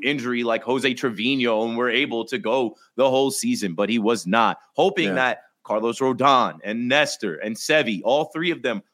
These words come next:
Speaker 1: were hurt and missed a ton of time. Domingo Germán, hoping that, like, you know what I'm saying? It's just like,
Speaker 2: Yeah.
Speaker 1: it's, uh, some, a lot of things went wrong. They, it's a roll of the dice. They crapped out. They took an L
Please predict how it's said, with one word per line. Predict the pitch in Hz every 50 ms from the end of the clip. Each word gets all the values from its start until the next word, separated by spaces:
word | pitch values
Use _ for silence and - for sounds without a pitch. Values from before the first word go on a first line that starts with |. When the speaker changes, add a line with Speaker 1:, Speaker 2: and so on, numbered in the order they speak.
| _ -
Speaker 1:
were | 113 127 120
hurt | - 143 151 151 - -
and | 110 120
missed | 123 127 - -
a | 120
ton | - - 135 135
of | 135 123 -
time. | - 143 156 151 143 120 87 80 _ _ _ _ _ -
Domingo | 120 120 139 151 143 151
Germán, | 151 160 147 143 151 160 151 127 110
hoping | 101 - 165 202 196 160 151 143
that, | 139 139 143 139 139
like, | 139 156 175 170
you | 196 196
know | 208
what | 214
I'm | 208
saying? | 185 - 202 214 226 202
It's | 175 -
just | - 160 196
like, | 185 175 - -
Speaker 2:
Yeah. | 110 127 185 226 226 180 127 - _ -
Speaker 1:
it's, | 147 160 156 -
uh, | _ - _ - - -
some, | - - 180 190 190 - 208 202 _ -
a | 139 147
lot | 143 139 165
of | 196 196 -
things | 135 135 151 147 120
went | 120 170 156 -
wrong. | 139 151 196 254 214 120 - _ _ _ -
They, | 135 147
it's | 160 160 - 143 -
a | 202
roll | 160 107 107 117 139 170
of | 175
the | 180 190
dice. | 147 185 208 240 220 - -
They | - 123 143
crapped | - - - 120 139 160 - - 170
out. | 214 269 - - -
They | 117 110
took | - - - - -
an | 190 196 196 -
L | - 147 214 240 196 135 101 -